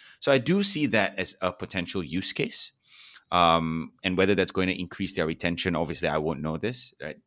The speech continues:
Their management and their retention, uh, team would know that one.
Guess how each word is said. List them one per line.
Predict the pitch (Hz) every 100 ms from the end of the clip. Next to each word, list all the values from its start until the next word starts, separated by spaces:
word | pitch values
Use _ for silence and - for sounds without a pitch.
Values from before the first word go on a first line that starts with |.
| _ 69 -
Their | 80 78
management | 78 82 82 - 87
and | 78
their | 76
retention, | 78 76 76 - 76 73 _ - - - -
uh, | 67
team | - 95 85
would | 78 -
know | 80
that | 76 -
one. | 87 143